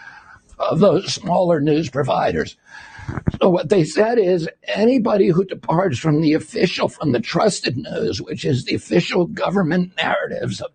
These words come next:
W H O, C D C, and the White House, and Anthony Fauci and N I H, we will make sure to identify them and to make sure that they are not given a platform. And I,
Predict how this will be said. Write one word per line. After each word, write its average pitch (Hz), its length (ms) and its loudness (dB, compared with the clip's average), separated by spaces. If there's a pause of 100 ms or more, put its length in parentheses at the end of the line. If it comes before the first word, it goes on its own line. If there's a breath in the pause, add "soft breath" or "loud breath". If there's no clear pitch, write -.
W 170 360 0
H 165 260 -2
O, 147 220 2
C 135 300 0
D 165 200 -2
C, 151 240 -4
and 156 140 -4
the - 60 -4
White 170 300 0
House, 147 460 -2
and - 220 -6 (120)
Anthony 185 420 -2
Fauci 156 440 -4
and 156 100 -2
N 135 140 0
I 143 220 0
H, - 400 -2 (1120 loud breath)
we 202 220 4
will 233 160 4
make 190 280 -2
sure 175 320 -2
to 117 200 -6
identify 196 720 0
them 175 460 0 (200)
and 139 220 -4
to - 80 0
make 180 340 4
sure 175 300 2
that 156 220 -2
they 180 240 0
are 165 140 -2
not 151 280 -2
given 147 240 0
a - 40 -4
platform. - 560 -2
And - 100 0
I, 190 140 0